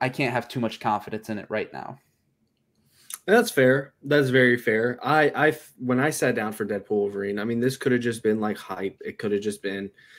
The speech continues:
Speaker 2: which this leans in Marvel's favor, especially after recent news, but it could have just been that the last Marvel movie was,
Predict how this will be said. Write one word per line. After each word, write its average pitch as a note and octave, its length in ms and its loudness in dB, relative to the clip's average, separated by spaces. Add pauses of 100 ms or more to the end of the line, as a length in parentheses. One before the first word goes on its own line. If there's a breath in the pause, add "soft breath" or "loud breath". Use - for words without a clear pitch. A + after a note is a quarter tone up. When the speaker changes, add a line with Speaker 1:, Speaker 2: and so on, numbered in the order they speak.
(540 soft breath)
Speaker 2:
which B2 300 0
this B2+ 240 2
leans A#2 320 2
in A#2 100 4
Marvel's G#2+ 400 0
favor, G#2+ 340 4
especially G#2 460 -2
after G2 560 -4 (300)
recent G#2 440 -4
news, G2 280 0
but A#2 320 2 (380 soft breath)
it C3 60 -6
could F3+ 140 10
have D#3+ 80 4
just C#3+ 140 4
been D#3 140 8
that C#3+ 140 6
the B2 80 0
last C#3 260 4
Marvel C#3 260 4
movie C3+ 260 4
was, B2+ 380 4